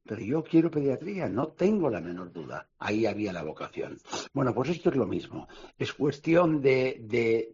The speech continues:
definirle si ve, si la tiene, por eso la pregunta que yo les hago, ¿en qué eres bueno? Hay habilidades. Ojo, porque además hay muchas F P superiores que también van muy bien.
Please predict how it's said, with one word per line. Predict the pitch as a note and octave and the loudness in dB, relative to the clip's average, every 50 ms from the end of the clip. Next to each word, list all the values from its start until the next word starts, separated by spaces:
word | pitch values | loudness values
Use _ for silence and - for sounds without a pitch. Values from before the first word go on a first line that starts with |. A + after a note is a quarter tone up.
| _ | _
definirle | - A2+ - - A2+ B2+ E3+ F#3 F3 D3 B2+ G#2+ G2 | -8 -8 -6 -4 0 2 2 2 2 0 -2 -2 -4
si | G2+ - - A#2+ A2 | -6 -6 -6 -6 -4
ve, | A#2 C3 C#3 A#2+ - - - | -2 0 0 0 -2 -4 -12
si | - - - - A2+ | -12 -12 -10 -8 -8
la | F#2+ F#2 - | -6 -6 -8
tiene, | - - C#3 C#3+ C#3+ C3+ B2 C#3+ F#3 G#3 - _ _ _ _ _ _ | -6 -2 2 4 4 6 6 4 2 2 -4 _ _ _ _ _ _
por | - - - D3 | 2 4 6 6
eso | D3 - - D#3+ | 4 4 4 4
la | D#3+ D3 | 4 4
pregunta | - B2 B2 A#2+ C#3+ C3 - B2+ B2 | 2 0 0 0 0 -2 -2 -4 -4
que | - A2+ | -2 -2
yo | A2 A2+ | -2 -2
les | A2 G2+ | -2 -2
hago, | A2 A#2 A2 A2 | -4 -4 -2 -4
¿en | G#2+ G2 | -4 -4
qué | - - | -4 -4
eres | B2+ B2 G2+ E2 | -4 -4 -4 -6
bueno? | F#2+ A#2 B2 G#2+ G2+ A2 C3 - _ _ | -4 -4 -2 -2 -2 -4 -6 -8 _ _
Hay | - B2 C3 B2 | -6 -2 0 0
habilidades. | A2 G#2+ G#2+ F#2+ - - A2+ C3+ B2 C3 C3 - - - - - - - | 0 0 -2 -4 -4 -2 -2 0 0 0 -2 -2 -10 -16 -18 -16 -4 0
Ojo, | - B2+ - - E3+ E3+ | 2 2 4 4 2 4
porque | E3+ F#3 - - - | 4 2 0 0 -4
además | A2+ F#2+ F2+ - - C3+ - - - - - | -6 -8 -6 -4 -4 -4 -4 -6 -14 -14 -8
hay | - - A2+ | -4 -2 -2
muchas | A#2 B2 B2 - C3 A2 - | 0 -2 0 0 -2 0 0
F | B2 A2 - A#2+ G#2+ | -2 0 0 -2 -2
P | - B2 B2 | 0 -2 -2
superiores | - - A#2+ - B2 A2 A#2+ B2+ - | -2 -4 -6 -6 -2 -2 -2 -4 -4
que | - E3+ | -6 -6
también | - A#2+ B2 G#2 F#2 F#2 | -4 -2 -2 -2 -2 -2
van | F#2 F2+ F2+ | -4 -4 -6
muy | E2 - D2+ | -6 -8 -2
bien. | - C3 E3 D#3 D#3+ - | 2 2 4 2 2 -2